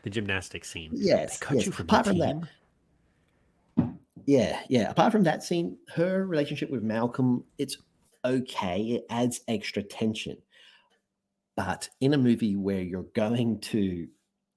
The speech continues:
Speaker 2: an island with dinosaurs, you've got enough tension. It's just that
Speaker 1: Yeah,
Speaker 2: thing of,
Speaker 1: and
Speaker 2: I, I think, sorry.
Speaker 1: No, no, no, no, no. And it, it's funny you say that, where, like, dinosaurs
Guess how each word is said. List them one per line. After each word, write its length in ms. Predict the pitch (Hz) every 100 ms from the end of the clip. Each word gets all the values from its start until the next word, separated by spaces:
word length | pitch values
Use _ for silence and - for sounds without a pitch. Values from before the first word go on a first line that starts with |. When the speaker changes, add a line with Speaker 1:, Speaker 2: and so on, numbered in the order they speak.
| _ -
Speaker 2:
an 100 | 95
island 380 | 95 104 101 101
with 360 | 87 76 - -
dinosaurs, 720 | 98 160 160 156 101 82 92
you've 100 | 156
got 120 | -
enough 280 | 85 285 -
tension. 460 | - 92 - - - _ _ _ _ _ _ _ - _ -
It's 260 | 147 120 -
just 280 | 165 160
that 120 | 160 147
Speaker 1:
Yeah, 120 | 139
Speaker 2:
thing 100 | 131
of, 60 | 123
Speaker 1:
and 20 |
Speaker 2:
I, 280 | 127 120 107
I 40 | 123
think, 240 | 107 - - - - - _ _ _ _
sorry. 200 | - 87 - _ _ _ _ _ _ _ _ -
Speaker 1:
No, 140 | 175
no, 80 | 185
no, 120 | 160
no, 80 | 139
no. 220 | 123 104
And 240 | 117 117 135
it, 100 | -
it's 120 | -
funny 180 | 165 160
you 60 |
say 180 | 117 123
that, 200 | 104 98
where, 320 | 104 101 98 101
like, 340 | 101 - - _ _ 110
dinosaurs 600 | 117 110 - 107 98